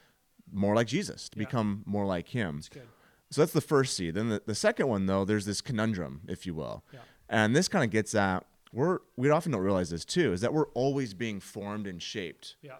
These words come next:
Speaker 1: by someone or something on the outside. So Paul talks about in Romans twelve, "Do not be conformed to this world, but be
Speaker 2: Yeah.
Speaker 1: transformed, uh, by the renewing of your mind." And so it's this idea of,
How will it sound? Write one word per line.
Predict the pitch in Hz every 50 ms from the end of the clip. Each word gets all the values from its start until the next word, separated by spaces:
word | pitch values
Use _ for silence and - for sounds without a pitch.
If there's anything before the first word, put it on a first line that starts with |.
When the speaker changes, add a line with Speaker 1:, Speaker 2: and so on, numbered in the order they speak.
| - _ -
Speaker 1:
by | 104 101 95 92 87 87 85 85 -
someone | - - - 127 120 117 117 110 107 107 107 104
or | 82 87
something | 90 - - 107 104 98 - - 101 95 95 92 90 90 87 - _ _ _ _ _ _
on | - 95 92 92
the | 78
outside. | 82 87 85 - - - 85 78 -
So | - 90
Paul | - - 123 117
talks | 101 - 117 107 104 - -
about | 92 87 92 92 90 -
in | 95
Romans | 92 92 90 87 82 -
twelve, | - - 143 127 101 87 87 90 95 - _ - - - - _ - -
"Do | 120 120
not | 127 117 101 101
be | 107 110
conformed | 104 - - 123 98 85 - - - - 147 160 156 110 95 87 82 82 85 - 113 - _ -
to | - 113 98 80
this | 78 80 78 - - -
world, | 73 76 71 71 69 78 92 98 -
but | - 85 -
be | 107
Speaker 2:
Yeah. | 92
Speaker 1:
transformed, | - - - - 113 101 92 - - - 113 101 95 92 90 87 85 82 - - _ - - - - - _ - - -
uh, | - 87 87
by | 80 98 98
the | 95 101
renewing | 98 98 98 98 101 101 95 92 92 90 90 87 - - -
of | 92 85
your | 85 82 82
mind." | 85 90 92 87 82
And | 82 82
so | - 107
it's | 98 90 -
this | 123 113 - 113
idea | 95 92 90 151 175 156 127 -
of, | - 98 95 92 90 85 80